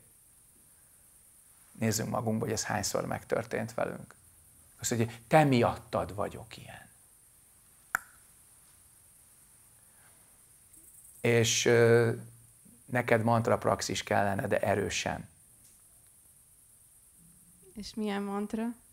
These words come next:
Speaker 1: Az a kérdés, hogy az eddigiek során a lelked bármilyen dallamhoz tapadt-e.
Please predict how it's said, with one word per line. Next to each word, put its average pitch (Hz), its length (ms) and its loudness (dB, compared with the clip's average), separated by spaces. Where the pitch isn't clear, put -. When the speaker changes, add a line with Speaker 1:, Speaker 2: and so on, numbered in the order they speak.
Speaker 1:
Az 185 180 2
a 214 120 4
kérdés, 131 560 6
hogy 120 120 -2
az 113 100 2
eddigiek 135 840 4
során 120 600 6
a 127 160 -2
lelked 117 760 6
bármilyen 117 600 6
dallamhoz 107 680 6
tapadt-e. - 760 0